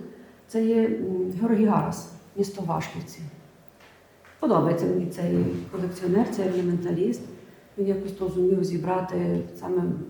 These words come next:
Вашківський регіон, Вижницю. І воно цікаво вплітається в робот-, в роботу.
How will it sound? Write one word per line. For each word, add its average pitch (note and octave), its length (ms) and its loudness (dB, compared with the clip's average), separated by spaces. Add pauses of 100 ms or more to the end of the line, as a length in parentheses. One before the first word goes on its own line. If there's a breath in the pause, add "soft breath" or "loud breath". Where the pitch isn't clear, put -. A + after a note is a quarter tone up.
(200)
Вашківський G3+ 540 -2
регіон, G#3 340 2
Вижницю. F3+ 560 -2 (560 loud breath)
І G#3 60 0
воно G#3+ 160 4
цікаво G#3+ 400 -2
вплітається E3 920 0
в D#3 340 -6
робот-, - 260 -6 (180)
в - 20 -10
роботу. D#3 340 -6